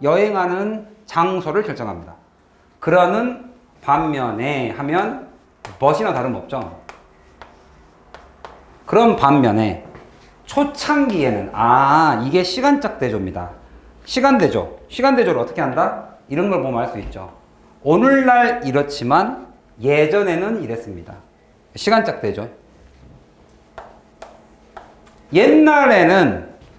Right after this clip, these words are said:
early eras, 그죠? 시대. 옛날 시대에는, 옛날 시대에는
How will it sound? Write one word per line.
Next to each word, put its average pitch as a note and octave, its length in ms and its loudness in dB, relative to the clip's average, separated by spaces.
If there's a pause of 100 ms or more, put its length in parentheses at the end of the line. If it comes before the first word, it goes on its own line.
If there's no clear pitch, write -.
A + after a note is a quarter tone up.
(200)
early C#4+ 640 4
eras, D3+ 800 2
그죠? A#2 180 -6
시대. D#3 600 -4 (880)
옛날 C#4+ 520 4
시대에는, F3+ 880 2 (220)
옛날 A#3+ 420 2
시대에는 F#3+ 800 -4